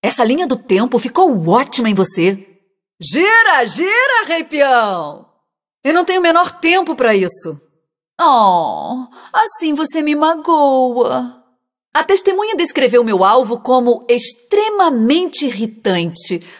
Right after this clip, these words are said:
Hum, será que é você? Tá na mira. Fazendo o que é necessário. Eu preciso correr o risco. <coughs> Hum, acho que bolinhos têm um gosto melhor.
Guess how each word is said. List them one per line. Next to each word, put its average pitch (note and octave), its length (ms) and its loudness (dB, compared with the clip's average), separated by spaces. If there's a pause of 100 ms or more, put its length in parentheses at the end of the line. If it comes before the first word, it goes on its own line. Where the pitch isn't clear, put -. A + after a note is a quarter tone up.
(560)
Hum, F#3+ 400 -6 (220)
será C#5+ 460 -2
que - 120 -4
é F3 40 -2
você? E3 760 -6 (600)
Tá F3+ 160 0
na D3+ 120 2
mira. D3 400 -2 (800)
Fazendo F#3 580 0
o - 20 -8
que F#3 220 2
é F3 80 4
necessário. D3+ 720 -4 (580)
Eu F3 100 -2
preciso E3+ 400 0
correr F3 260 2
o E3 40 4
risco. - 560 -4 (560)
<coughs> A#3+ 1000 -2 (720)
Hum, F3+ 380 0
acho A#3 260 -2
que B3+ 120 -4
bolinhos A#3+ 420 0
têm C4 160 0
um A3+ 80 -2
gosto C4 280 2
melhor. F#3+ 580 -2